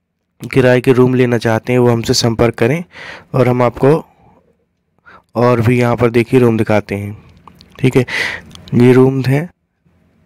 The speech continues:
यहाँ पे और भी room हैं जो खाली हैं, आप हमसे संपर्क कर सकते हैं इसके लिए। ये देखिए guys,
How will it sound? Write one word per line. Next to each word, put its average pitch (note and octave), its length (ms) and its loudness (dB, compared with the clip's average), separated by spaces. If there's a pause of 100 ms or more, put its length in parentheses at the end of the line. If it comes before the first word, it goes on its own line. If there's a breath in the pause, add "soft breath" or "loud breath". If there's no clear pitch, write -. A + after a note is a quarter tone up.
(1040)
यहाँ C3+ 220 0
पे D3 120 2
और A#2+ 180 2
भी B2+ 240 2
room B2 340 2
हैं A#2+ 100 0
जो B2 120 -2
खाली A#2+ 320 0
हैं, C3 120 0
आप A#2+ 180 0
हमसे A#2 460 -2 (640 loud breath)
संपर्क A#2+ 400 0
कर A#2 160 2
सकते - 320 -4
हैं A2+ 60 -4
इसके A#2 200 -2
लिए। B2+ 240 2 (500 loud breath)
ये B2+ 80 4
देखिए B2 320 2
guys, C3 380 0